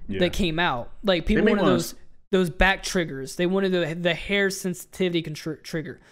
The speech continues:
Speaker 2: I guarantee you Sony will dip down into that. They've already kinda, like, put it a little bit out in the water with the, the,
Speaker 1: They did
Speaker 2: the
Speaker 1: one, but I didn't
Speaker 2: attachment for the
Speaker 1: No.
Speaker 2: P S four.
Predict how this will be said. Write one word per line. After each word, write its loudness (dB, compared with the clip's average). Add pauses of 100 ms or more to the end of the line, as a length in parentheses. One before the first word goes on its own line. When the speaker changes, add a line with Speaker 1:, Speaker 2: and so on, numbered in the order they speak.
(760)
Speaker 2:
I 4
guarantee 2
you 0
Sony 0
will 4
dip 0
down 2
into -4
that. -8 (220)
They've 4
already 4
kinda, 2
like, 2
put 2
it 2
a 4
little 2
bit 0
out 0
in -10
the 2
water 2 (280)
with 0
the, 0 (280)
the, 0
Speaker 1:
They 6
did 4
Speaker 2:
the 2
Speaker 1:
one, 0
but 4
I 4
didn't 2
Speaker 2:
attachment 4
for 0
the 2
Speaker 1:
No. -20
Speaker 2:
P 2
S 6
four. -2